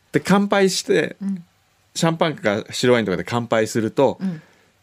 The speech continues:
Speaker 1: 一品目が出る前についついパン食べるじゃないですか。
Speaker 2: あー。
Speaker 1: あれはもう絶対やらない。
Speaker 2: はい。炭水化物まず食べない。
Speaker 1: ええ。
Speaker 2: はい。
Speaker 1: で、いろんなもの食べてる途中で、
Speaker 2: うん。
Speaker 1: ちょっとだけ食べようかなと思って食べたりする。
Speaker 2: うん、うん、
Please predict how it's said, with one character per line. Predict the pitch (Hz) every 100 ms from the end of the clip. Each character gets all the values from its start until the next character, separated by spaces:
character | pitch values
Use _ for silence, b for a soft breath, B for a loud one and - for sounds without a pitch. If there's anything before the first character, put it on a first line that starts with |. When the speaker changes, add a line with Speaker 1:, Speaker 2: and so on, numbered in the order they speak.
| _ _
Speaker 1:
一 | - 254
品 | 240 240 240
目 | 190
が | 117
出 | 143
る | 139
前 | 117
に | 104
つ | 95 262
い | 311
つ | -
い |
パ | 202 -
ン |
食 | 233 143
べ | 135
る | 135
じ |
ゃ | 92
な |
い | 78
で |
す | -
か。 | 160
Speaker 2:
あ | 175 185 190 185
ー。 |
Speaker 1:
あ | 165
れ | 202
は |
も | 165 131
う |
絶 | 117 113
対 | - 98
や | 87
ら | 82
な | 78
い。 |
Speaker 2:
は | 160 160 151 143
い。 | 254 _ _ _
炭 | - 170
水 | 175
化 | 170
物 | 147 -
ま | 151
ず | 139
食 | 151
べ | 113 98
な | 143 123
い。 |
Speaker 1:
え |
え。 | -
Speaker 2:
は | 170 156
い。 | 196 _ _
Speaker 1:
で、 | 143 170 143 - _ _ _ _ _ _ _ _ _ _ _
い | 127
ろ | 131
ん | 131
な |
も | 135
の | 131
食 | 110 120
べ | 120
て | 117 117
る | 110
途 | 107 143
中 | - 220 202
で、 | 226 226 220
Speaker 2:
う | 220
ん。 | 190
Speaker 1:
ち | -
ょ |
っ | 170
と | 185
だ | 175
け | 165
食 | 160
べ | 160
よ | 165
う |
か | 143
な | 139 131
と |
思 | 135 160
っ |
て | 165
食 | - -
べ | 87
た | -
り | -
す | -
る。 | -
Speaker 2:
う | 202
ん、 |
う |
ん、 | 180